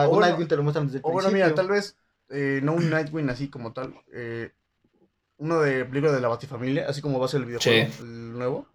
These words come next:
Speaker 1: Puta, se me antoja un chingo
Speaker 2: O
Speaker 1: ese
Speaker 2: sea,
Speaker 1: videojuego.
Speaker 2: tal vez una pe-, sí, güey, ya que explotar a Batman, bueno, explota el universo de Batman, güey, ¿sabes? A la Batifamilia, una
Speaker 1: Puta,
Speaker 2: película de la
Speaker 1: más que,
Speaker 2: Batifamilia.
Speaker 1: más que en este,
Speaker 2: Una,
Speaker 1: güey.
Speaker 2: pon tú una
Speaker 1: Pues,
Speaker 2: película,
Speaker 1: es que
Speaker 2: güey.
Speaker 1: en este universo ya tienes tu película de la Batifamilia, güey.
Speaker 2: No,
Speaker 1: Que es
Speaker 2: güey,
Speaker 1: la de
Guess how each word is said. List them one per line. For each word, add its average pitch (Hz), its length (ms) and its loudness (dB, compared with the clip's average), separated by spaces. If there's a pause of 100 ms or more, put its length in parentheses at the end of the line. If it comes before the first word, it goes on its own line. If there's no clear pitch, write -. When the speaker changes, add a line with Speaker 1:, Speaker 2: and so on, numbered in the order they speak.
(460)
Speaker 1:
Puta, 165 220 -12
se 156 100 -6
me 139 80 -2
antoja 170 220 -2
un 180 100 0
chingo 196 260 2
Speaker 2:
O - 20 4
Speaker 1:
ese - 140 4
Speaker 2:
sea, 143 160 6
Speaker 1:
videojuego. 147 400 2
Speaker 2:
tal 170 180 6
vez 196 360 2
una 165 220 -2
pe-, 147 180 -2
sí, 147 200 0
güey, 156 200 2
ya 160 120 4
que 180 120 -2
explotar 151 320 2
a 151 60 6
Batman, 147 340 2
bueno, 147 200 0
explota 131 360 -6
el 156 80 -2
universo 117 340 -6
de 113 60 -2
Batman, 139 380 0
güey, 143 100 -12
¿sabes? 160 240 -2 (380)
A 131 100 -4
la 135 100 2
Batifamilia, 143 480 0
una 170 120 2
Speaker 1:
Puta, 196 100 4
Speaker 2:
película 175 260 6
de 165 60 6
la 180 60 6
Speaker 1:
más 180 140 4
que, - 100 0
Speaker 2:
Batifamilia. 151 280 2
Speaker 1:
más 165 160 2
que 160 300 8
en 165 100 6
este, 180 180 0
Speaker 2:
Una, 202 380 8
Speaker 1:
güey. - 120 -6
Speaker 2:
pon 196 200 0
tú 214 80 0
una 220 140 4
Speaker 1:
Pues, 202 120 4
Speaker 2:
película, 240 220 6
Speaker 1:
es 214 60 6 (100)
que 202 60 10
Speaker 2:
güey. 226 140 10
Speaker 1:
en 226 80 6
este 262 140 2
universo 220 300 6
ya 226 140 6
tienes 220 260 0
tu 156 140 -6
película 165 360 0
de 143 60 6
la 135 60 2
Batifamilia, 156 640 0
güey. 147 400 0 (400)
Speaker 2:
No, 254 240 2
Speaker 1:
Que 240 60 8
es 220 60 6
Speaker 2:
güey, 196 100 8
Speaker 1:
la 180 40 6
de - 20 6